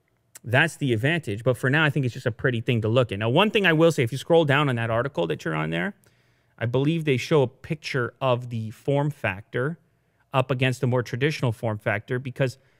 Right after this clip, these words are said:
surprisingly, they've opted to go with a much more narrow design in, t-, in the same, uh, wheelhouse as the, the Sony phone we looked at recently, the Xperia one, which was very narrow and tall, making one-handed use a little bit easier.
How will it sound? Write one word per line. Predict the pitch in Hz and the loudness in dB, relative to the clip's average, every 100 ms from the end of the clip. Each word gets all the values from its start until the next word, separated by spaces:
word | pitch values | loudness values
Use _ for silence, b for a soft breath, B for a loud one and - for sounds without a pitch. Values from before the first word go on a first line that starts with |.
| _ | _
surprisingly, | - 131 - 160 202 220 165 131 127 | -4 -2 2 4 4 2 0 2 2
they've | 123 117 - | 2 0 0
opted | 139 185 - 147 117 113 - | 0 0 0 0 0 -2 -10
to | 139 | -2
go | 131 | 0
with | 131 127 | 2 2
a | |
much | 123 143 - | 0 0 0
more | 143 | 2
narrow | 123 120 123 139 131 | 4 4 4 4 4
design | 120 110 117 117 101 90 | 2 2 2 0 -2 -6
in, | 135 127 | -4 -4
t-, | 139 - | -4 -2
in | 143 | 0
the | 135 | 0
same, | - 147 147 139 | 0 2 4 2
uh, | 131 - | 0 -2
wheelhouse | 127 147 160 139 117 110 135 - b b b b - | 2 6 6 4 0 -2 -4 -10 b b b b -2
as | 123 117 113 107 - _ _ _ - | 2 2 2 0 -6 _ _ _ -8
the, | 117 - - | -8 -8 -10
the | |
Sony | 110 170 202 170 | -2 2 4 4
phone | - 117 113 | 2 0 2
we | |
looked | 113 110 110 | 2 2 0
at | 104 | -2
recently, | 104 - 117 120 113 | -6 -6 -4 -2 -2
the | 110 101 | -2 -6
Xperia | - 143 139 117 | -2 2 4 4
one, | 117 139 120 | 4 2 2
which | 110 | -2
was | 107 | -2
very | 107 151 143 | 2 4 4
narrow | 117 123 156 113 92 - 131 | 4 4 4 4 0 -8 -6
and | 107 | -6
tall, | - - 165 127 110 120 - _ _ _ - | -6 0 4 4 2 -4 -10 _ _ _ -2
making | 131 143 131 123 127 | 0 2 0 4 6
one-handed | 143 139 131 131 131 117 | 6 4 2 2 2 0
use | 117 123 113 | 0 0 0
a | 120 | -2
little | 120 110 | 0 2
bit | 107 | 2
easier. | 160 208 127 104 - | 2 0 -2 -4 -8